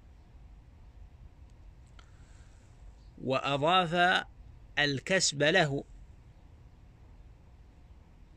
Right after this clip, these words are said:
"ما أغنى عنه ماله وما كسب". أليس مال الرجل هو الذي يكسبه؟ لا، قال هناك معنى زائد،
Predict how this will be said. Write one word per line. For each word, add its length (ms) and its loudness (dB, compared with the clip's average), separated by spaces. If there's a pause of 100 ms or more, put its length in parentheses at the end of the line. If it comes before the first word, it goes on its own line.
(400)
"ما 220 0
أغنى 220 -2
عنه 380 0
ماله 320 -4
وما 360 -6
كسب". 360 -10 (840)
أليس 340 2
مال 380 0
الرجل 640 -2
هو 140 -2
الذي 300 -2
يكسبه؟ 400 -6 (1600)
لا، 320 -2 (140)
قال 160 -2
هناك 360 -2
معنى 360 2
زائد، 480 -2